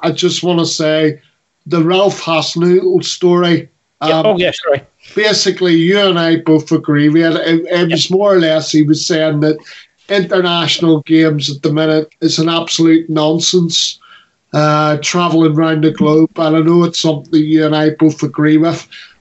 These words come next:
Speaker 1: But anyway,
Speaker 2: Hundred percent.
Speaker 1: move, moving on to Dan Zuma. Uh, basically, <sighs> yeah, I, the thing is, is he, to me, he's a, he looks like a, a really good player.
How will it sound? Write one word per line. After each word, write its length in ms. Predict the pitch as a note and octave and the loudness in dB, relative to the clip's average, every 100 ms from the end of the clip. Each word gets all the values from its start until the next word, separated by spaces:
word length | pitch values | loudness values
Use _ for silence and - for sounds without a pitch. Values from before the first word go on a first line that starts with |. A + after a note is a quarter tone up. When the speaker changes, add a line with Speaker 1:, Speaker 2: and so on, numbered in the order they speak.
| - | -6
Speaker 1:
But 160 | F3+ | -2
anyway, 340 | F#3+ F#3 F3 E3 | 0 0 0 0
Speaker 2:
Hundred 240 | F3 D#3 | -2 -2
percent. 20 | |
Speaker 1:
move, 460 | F3+ G#3 G#3+ A3+ G3+ | -4 -4 -4 -4 -2
moving 380 | G3+ G#3+ F3+ F#3 | 0 2 2 2
on 240 | F3+ F3 | 2 0
to 120 | D#3 E3 | -2 -2
Dan 360 | E3+ E3 D#3 | -2 0 -2
Zuma. 540 | D3 D#3+ D#3 E3+ D#3 - - _ _ - F3 | 0 0 2 0 -4 -8 -20 _ _ -10 -2
Uh, 300 | F3 F3 - | 0 0 -4
basically, 1000 | - A3 G#3 G3 F3 F3+ E3+ E3+ E3+ - _ _ _ _ _ _ _ _ _ - | -4 -2 0 -2 -2 -2 2 2 0 -6 _ _ _ _ _ _ _ _ _ -6
<sighs> 540 | - - - _ _ | -4 -4 -8 _ _
yeah, 340 | F#3 G#3 G3+ G3+ | -4 0 -2 -4
I, 300 | G#3+ B3 B3 - - _ _ A3+ - | -4 -4 -4 -8 -20 _ _ -20 -4
the 120 | G#3 | -4
thing 280 | - B3+ A3+ | -2 -2 0
is, 260 | G#3+ E3+ | 0 2
is 340 | F#3 F3+ - _ _ _ _ _ _ | 2 0 -2 _ _ _ _ _ _
he, 260 | - G3+ E3+ - - _ - | -10 -8 -8 -8 -10 _ -16
to 120 | - F#3 | -6 -2
me, 300 | A#3 A#3 G#3 | 2 2 2
he's 140 | E3+ | 0
a, 240 | F3 F#3 F3+ - | 0 -2 -4 0
he 220 | G3 F#3 | 2 4
looks 440 | F3+ G3 G3 - | 2 2 0 -2
like 280 | F3 E3+ E3 | -2 -2 -2
a, 400 | D#3+ D#3 D3+ C#3 _ _ _ _ E3+ | -2 0 -2 -4 _ _ _ _ 0
a 100 | E3+ | 2
really 340 | F3 F3 E3 | 2 2 2
good 260 | D#3 D3+ - | 2 0 -2
player. 420 | C#3+ C#3 C#3 C#3 | -4 -2 -4 -6